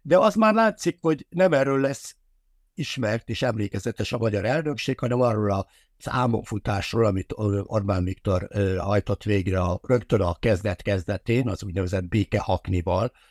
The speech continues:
amikor végigjárta Moszkvát, ö, Kijevben kezdett ugyanis. Önmagában a kijevi látogatás az pozitív lett volna, én így is értékeltem.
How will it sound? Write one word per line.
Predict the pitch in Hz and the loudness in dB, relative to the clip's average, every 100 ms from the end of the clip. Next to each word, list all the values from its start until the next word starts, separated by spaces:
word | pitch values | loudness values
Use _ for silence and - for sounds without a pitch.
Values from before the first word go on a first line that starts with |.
| _ _ | _ _
amikor | 104 95 - 92 85 | -4 -2 0 -2 -2
végigjárta | 95 95 98 87 92 87 - - 87 | -4 0 2 2 0 -2 -2 -2 0
Moszkvát, | 87 101 - - 90 87 - | 0 -2 -4 -6 -6 -6 -6
ö, | 92 90 87 87 87 90 - _ _ | -6 -6 -8 -10 -14 -16 -20 _ _
Kijevben | - 147 131 107 101 98 | 0 4 4 2 0 2
kezdett | 143 139 123 - | 2 2 -2 -2
ugyanis. | 95 113 - | -4 -2 0
Önmagában | 277 320 220 160 160 | 2 4 2 2 0
a | |
kijevi | - 233 135 | 2 2 2
látogatás | 131 165 - 120 - 123 - | 2 0 0 -4 -4 -4 -4
az | 120 | -6
pozitív | - 156 165 120 | -6 -6 -4 -2
lett | 113 107 | 0 -2
volna, | - 135 | 0 0
én | 131 135 | 2 2
így | 170 | 2
is | 127 - | -2 -4
értékeltem. | 107 - - - 87 85 - | -4 -4 -8 -6 -8 -10 -16